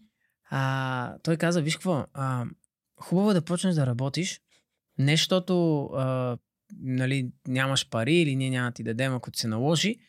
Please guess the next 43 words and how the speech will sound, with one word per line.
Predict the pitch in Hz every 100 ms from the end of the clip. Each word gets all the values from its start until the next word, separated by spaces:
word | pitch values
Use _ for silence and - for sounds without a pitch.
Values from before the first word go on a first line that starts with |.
| _ _ _ _ _ _ _
но | 147 147 143 139 135 131 160
започвайки | 131 135 175 185 233 233 147
работа, | 156 175 165 143 196 262 269 _ _
ти | 180
ще | -
можеш | 175 180
да | 170 -
подредиш | 147 131 139 151
ежедневието | 139 123 123 120 113 98 -
си.“ | - - _ _ _ -
И | 147 139
също | - 202 208
така, | 180 - 175 233 311 _
а, | 190 160 147
понеже | 165 175 180
по | 175
това | 175 185
време | 175 196
идват | 190 175
някакви | 175 165
хора, | 156
примерно, | 147 165 170
„Ела | 170 156
да | -
снимаш | - 226 202 -
тук | 185 220 208 185 170
за | 135 156 143
петдесет | 147 - -
лева | 185 175 226 214 143
в | 135
еди | 160 151
какво | - 135
си.“ | - 233 214 - 233 - 214
И | 220
аз, | 180 156
„Да, | 180
разбира | 208 185 226 233
се, | 180
защото | 147 127 135
аз | 131 160
нямам | 160
петдесет | 160 135 135 123
лева. | 113